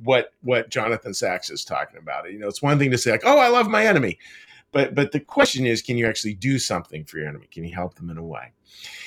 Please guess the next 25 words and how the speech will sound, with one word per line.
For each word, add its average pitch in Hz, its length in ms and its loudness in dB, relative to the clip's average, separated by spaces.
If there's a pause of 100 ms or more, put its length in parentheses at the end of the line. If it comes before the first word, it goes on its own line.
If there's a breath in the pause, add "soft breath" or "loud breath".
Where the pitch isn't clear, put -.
(300 loud breath)
And 156 100 4
then 247 220 6
there's 190 280 6
this 131 220 2
one, 90 160 -2
and 113 140 0
I've 185 140 2
mentioned 170 460 2
this, 127 340 2
uh, 87 260 0
a 101 60 -2
fair 147 240 2
amount 120 300 2
preaching, 101 460 -2
but 92 140 0
I 92 80 2
think 95 240 -2
it 90 140 -2
always 110 420 2
deserves 98 580 -2
repetition 87 600 -6
because 82 320 -10
it's 82 180 -8
so 85 180 -4
powerful. 82 680 -8